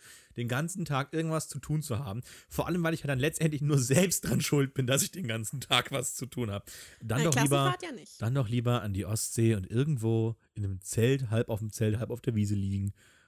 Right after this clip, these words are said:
Speaker 1: und, äh, wie der letzte Asoziale, <laughs> äh, seinem eigenen Schweiß vor sich hingaren.
Speaker 2: Oder wie wir es gemacht haben in einer Ferienwohnung,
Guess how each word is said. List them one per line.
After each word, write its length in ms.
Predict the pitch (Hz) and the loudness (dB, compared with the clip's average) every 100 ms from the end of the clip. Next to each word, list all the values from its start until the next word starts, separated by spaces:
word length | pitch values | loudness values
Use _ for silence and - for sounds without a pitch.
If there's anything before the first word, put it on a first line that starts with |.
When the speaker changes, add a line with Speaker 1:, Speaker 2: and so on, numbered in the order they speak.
| _ | _
Speaker 1:
und, 280 | 98 95 92 | -4 -4 -4
äh, 200 | 95 95 92 - _ 262 339 _ _ _ | -6 -8 -8 -14 _ _ -20 _ _ _
wie 180 | 98 101 | -8 -4
der 100 | 135 | -2
letzte 380 | 120 - 113 - | -2 -4 -8 -6
Asoziale, 640 | 98 98 - 92 92 92 - _ | -4 -4 -4 -4 -4 -6 -10 _
<laughs> 180 | _ _ | _ _
äh, 120 | - 104 | -10 -8
seinem 200 | 110 98 | -6 -6
eigenen 220 | 92 117 135 | -4 -4 -6
Schweiß 300 | 110 104 - | -6 -6 -4
vor 100 | 131 | -6
sich 80 | |
hingaren. 580 | - 110 101 101 101 104 - _ _ | -2 -2 0 -2 -2 -4 -6 _ _
Speaker 2:
Oder 220 | 233 240 | -2 0
wie 140 | 233 202 | -2 -2
wir 120 | 247 | -2
es 120 | - | -2
gemacht 320 | 208 208 220 | -4 -4 -4
haben 200 | 214 214 | -4 -2
in 80 | 202 | -2
einer 200 | 185 185 | -4 -6
Ferienwohnung, 920 | - 220 214 202 190 196 196 196 202 | -4 0 0 0 -2 -4 -2 -4 -4